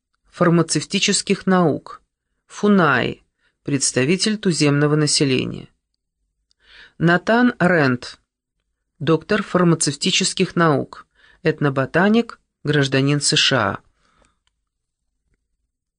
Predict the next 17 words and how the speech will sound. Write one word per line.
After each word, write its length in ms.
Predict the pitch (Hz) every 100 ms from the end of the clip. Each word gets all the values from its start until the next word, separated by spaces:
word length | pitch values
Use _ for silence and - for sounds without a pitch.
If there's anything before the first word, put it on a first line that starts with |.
| _ _ - - _ _ _ _
Луи 440 | 160 160 180 190
едва 340 | 190 156 165 170
не 140 | 175
пропустил 640 | 170 165 - 151 - 180 170
последнее 720 | 175 160 170 170 151 160 165
имя – 580 | - 170 139 120 92 - _ _ _ _ -
а, 80 |
увидев 440 | 127 139 165 156 -
его, 220 | 151 135
крепко 460 | - 156 151 - 143
сжал 320 | - 139 135
распечатку. 920 | 135 - 143 - 135 117 - 113 - - _ _ _ _ _ _
Натан 500 | 135 131 - 143 139
Рент, 500 | 151 147 113 - - _ _ _
сын 400 | - - 165 139
Карла 420 | 123 127 120 123 131
Ренда. 480 | 131 117 107 98